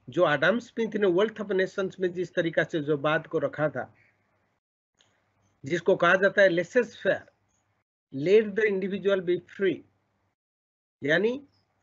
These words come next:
व्यक्ति को खुला छोड़ दो। That state is the best which governs the least। वो राज्य सबसे अच्छा है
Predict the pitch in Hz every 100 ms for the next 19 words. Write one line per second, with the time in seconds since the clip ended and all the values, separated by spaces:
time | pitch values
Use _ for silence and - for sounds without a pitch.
0 | _ _ 160 170 - 214 214 208 190 214
1 | 220 180 202 147 120 _ _ _ _ _
2 | _ _ _ _ _ _ - 160 190 214
3 | - - 214 220 220 185 196 147 214 233
4 | - 208 165 143 175 202 240 220 - 208
5 | 202 190 - _ - _ _ _ _ _
6 | _ _ _ _ 143 196 208 190 175 208
7 | 208 196 175 - 202 165 - 214 202 254